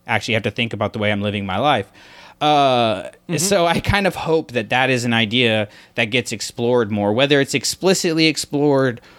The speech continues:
Speaker 1: or it's in the subtext. So, Drew, for you,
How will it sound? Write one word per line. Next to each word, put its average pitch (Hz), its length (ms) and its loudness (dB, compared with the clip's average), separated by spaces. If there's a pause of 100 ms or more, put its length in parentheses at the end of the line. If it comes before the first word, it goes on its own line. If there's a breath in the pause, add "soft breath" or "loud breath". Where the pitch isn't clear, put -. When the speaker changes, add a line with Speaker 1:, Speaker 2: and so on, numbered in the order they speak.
(160 loud breath)
Speaker 1:
or 131 260 4
it's 117 160 -2
in 123 160 2
the 110 80 0
subtext. 120 720 -2
So, 214 480 0 (100)
Drew, 170 320 2
for 165 220 2
you, 147 720 2